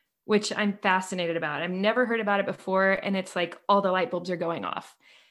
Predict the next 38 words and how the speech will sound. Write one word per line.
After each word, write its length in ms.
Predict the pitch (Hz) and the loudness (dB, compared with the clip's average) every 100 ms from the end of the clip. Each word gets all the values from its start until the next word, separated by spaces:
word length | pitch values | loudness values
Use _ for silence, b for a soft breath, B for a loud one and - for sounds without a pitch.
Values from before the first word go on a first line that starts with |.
| b _ | b _
And 160 | 214 208 | 0 2
the 80 | |
theory 380 | 196 262 285 233 | 0 -2 2 2
is 140 | 196 170 | 2 -2
that 260 | 185 175 | -4 -2
we 100 | 202 | -2
have 300 | 202 202 196 | 0 0 0
our 400 | - 190 180 175 - _ 262 | 0 2 2 -2 -10 _ 0
different 280 | 262 254 | 2 0
parts 360 | - 214 202 202 | 0 0 0 -2
of 160 | - 185 | -4 -2
our 100 | 180 | -2
personality. 840 | - 170 - 175 165 165 156 - | -4 -6 -6 -4 -4 -4 -6 -6
And 120 | 196 | -4
when 140 | 190 190 | 0 0
we 100 | 190 | 0
view 320 | 180 233 254 | 0 -2 0
those 240 | 220 196 | 0 -4
parts 360 | - 190 190 190 | -2 0 0 -2
as 100 | 175 | -6
a 80 | 160 | -6
whole, 420 | - 185 214 277 | -2 0 0 -2
we 140 | 208 | -4
feel 240 | 196 175 170 | -2 -4 -4
shame 520 | - 220 180 139 - b b b b | -4 -2 -4 -6 -12 b b b b
because 300 | 208 214 202 | 0 2 2
a 40 | 185 | 0
part 300 | - 233 247 | 0 0 2
of 80 | |
us 340 | 190 180 185 - 185 | 2 0 0 -8 -6
is, 160 | 180 | -4
like, 240 | 180 175 - | -4 -6 -8
a 40 | |
top 380 | 185 - 180 175 | -6 0 0 0
dog, 400 | 185 170 170 170 | -2 0 0 -2
high 240 | 208 - 180 | -4 -2 0
achieving 500 | 180 - 185 175 170 | -2 -4 -6 -6 -6
performer. 600 | 175 180 175 170 170 | -6 -4 -4 -4 -4